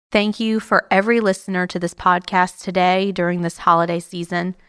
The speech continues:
Thank you that in any stress or anxiety we feel, that we can turn to you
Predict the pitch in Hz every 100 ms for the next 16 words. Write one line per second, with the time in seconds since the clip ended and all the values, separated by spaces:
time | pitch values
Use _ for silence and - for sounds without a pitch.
0 | _ - - _ _ _ _ - 240 254
1 | - 269 247 208 185 190 - 220 262 247
2 | - - 214 226 - - 196 190 185 185
3 | 180 185 196 196 185 185 - 196 202 208
4 | 190 - 220 - 180 - - 226 233 -
5 | 190 185 196 214 226